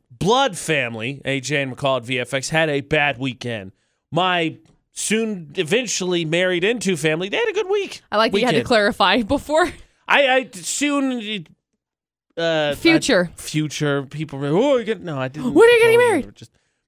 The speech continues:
Speaker 1: my soon to be. How's that?
Speaker 2: In the future.
Speaker 1: In the future, fam-, they had a great weekend. Safe travels. Then they're going on the honeymoon.
Speaker 2: Yeah.
Speaker 1: But revenge for my brother on Florida.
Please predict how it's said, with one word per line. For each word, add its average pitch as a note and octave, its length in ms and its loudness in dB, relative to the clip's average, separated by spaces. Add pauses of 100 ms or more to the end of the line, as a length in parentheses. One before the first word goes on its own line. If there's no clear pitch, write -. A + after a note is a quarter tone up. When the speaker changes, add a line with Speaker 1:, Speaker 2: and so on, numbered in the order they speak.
Speaker 1:
my D#3 320 -2 (360)
soon G#3+ 400 -2
to F3 120 0
be. B2+ 420 -4 (120)
How's C3+ 260 -4
that? G2+ 220 -2
Speaker 2:
In G3+ 100 4
the D4 80 2
future. F3 460 -2
Speaker 1:
In E3 180 -4
the D3+ 60 -10
future, B2+ 360 -10
fam-, A#2 220 -4
they G3 100 -2
had C4 80 2
a G#3+ 60 -10
great C#4+ 160 0
weekend. G3 380 -4 (240)
Safe - 300 -2
travels. G3+ 340 -4
Then A#3+ 160 -2
they're G#3+ 100 -4
going G3+ 180 0
on F3+ 140 -2
the E3+ 60 -2
honeymoon. C#3 340 -4 (160)
Speaker 2:
Yeah. G3+ 140 0
Speaker 1:
But F3 80 4
revenge A3 360 2
for B3 80 -6
my B3 120 0
brother G#3 340 0
on F#3 140 0
Florida. A#2+ 480 -2